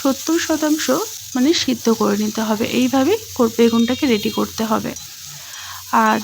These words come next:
জোরে আঁচে দিয়ে যেহেতু নাড়াচাড়া করছি, দেখুন গায়ে একটা কালার চলে এসছে, আর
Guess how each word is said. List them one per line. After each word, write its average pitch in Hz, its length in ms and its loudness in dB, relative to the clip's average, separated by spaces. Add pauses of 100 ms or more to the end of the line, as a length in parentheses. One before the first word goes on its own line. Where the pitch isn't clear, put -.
জোরে 269 240 6 (100)
আঁচে 320 260 6
দিয়ে 320 180 10
যেহেতু 311 340 6
নাড়াচাড়া 294 400 2 (100)
করছি, 311 320 0 (420)
দেখুন 269 240 0 (160)
গায়ে 240 240 4
একটা 254 160 -4 (100)
কালার 233 340 2
চলে 285 280 2
এসছে, 294 260 0 (1080)
আর 208 180 4